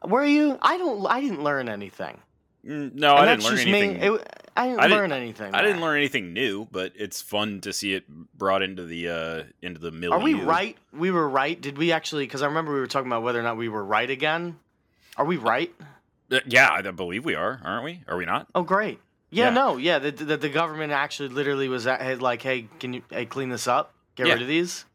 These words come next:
Speaker 2: I mean, it's just
Speaker 1: Yeah.
Speaker 2: Mockingbird, right? I mean, this is,
Speaker 1: So,
Speaker 2: wa-, wasn't very
Speaker 1: uh,
Speaker 2: terribly,
Speaker 1: yeah.
Speaker 2: uh, difficult to predict.
Speaker 1: One thing
Speaker 2: Um,
Speaker 1: that was challenging was a couple of the links that he posted, Matt Taibbi,
Speaker 2: Mm-hmm.
Speaker 1: were, uh, to, uh, posts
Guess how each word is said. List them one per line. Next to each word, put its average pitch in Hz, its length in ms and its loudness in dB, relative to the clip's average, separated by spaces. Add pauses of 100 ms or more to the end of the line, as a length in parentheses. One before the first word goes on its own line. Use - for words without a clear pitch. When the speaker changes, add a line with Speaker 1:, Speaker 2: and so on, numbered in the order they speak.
(140)
Speaker 2:
I 160 60 -2
mean, 196 100 4
it's 175 100 -2
just 139 140 -2
Speaker 1:
Yeah. 117 140 2
Speaker 2:
Mockingbird, 85 480 -6
right? 90 240 -4
I - 40 -16
mean, 80 320 -10
this 73 200 -14
is, 85 80 -8
Speaker 1:
So, - 120 -8
Speaker 2:
wa-, 85 240 -10
wasn't 85 300 -6 (320)
very 90 140 -8
Speaker 1:
uh, - 40 -18
Speaker 2:
terribly, 220 260 0
Speaker 1:
yeah. 110 240 2
Speaker 2:
uh, 73 180 -6
difficult 82 420 -12
to 73 60 -16
predict. 85 360 -8 (340)
Speaker 1:
One 104 260 8
thing - 80 2
Speaker 2:
Um, 392 60 2
Speaker 1:
that 294 60 4
was 233 120 0
challenging 202 600 2
was 156 400 0
a 156 80 0
couple 190 300 0
of 202 60 -2
the 156 100 0
links 139 300 -4
that 175 120 0
he 185 120 -2
posted, 196 640 -2 (140)
Matt 139 200 0
Taibbi, 143 460 -4 (400)
Speaker 2:
Mm-hmm. 92 320 -12
Speaker 1:
were, 156 640 2
uh, 139 320 4
to, 165 520 -2 (380)
uh, 127 300 4
posts - 920 -4